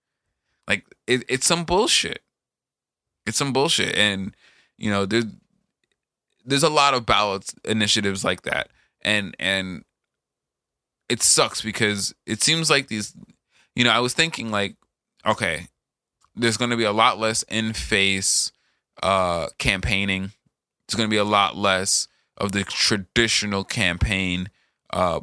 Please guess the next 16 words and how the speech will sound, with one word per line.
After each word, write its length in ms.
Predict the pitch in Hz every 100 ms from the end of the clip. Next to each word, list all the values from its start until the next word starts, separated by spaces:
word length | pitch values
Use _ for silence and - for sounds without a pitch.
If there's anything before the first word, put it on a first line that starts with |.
| -
pushing 400 | - 110 - 98
of 120 | 92
these 280 | 95 92 78
initiatives. 840 | 87 127 165 98 95 90 92 98 - _ _ _ _ - 107 - _ _ _ -
But 140 | 110
I've 260 | 104 127 127
noticed 420 | 117 104 98 -
even 220 | 107 92
personally, 640 | - 117 117 101 92 92
because 360 | 98 104 120 104
I've, 200 | 98 - _ -
I've 180 | 98 98
worked 280 | 104 -
in 80 | 95
campaigns, 720 | - 92 92 127 123 107 101 - _ _ _ _
that 380 | - 110 104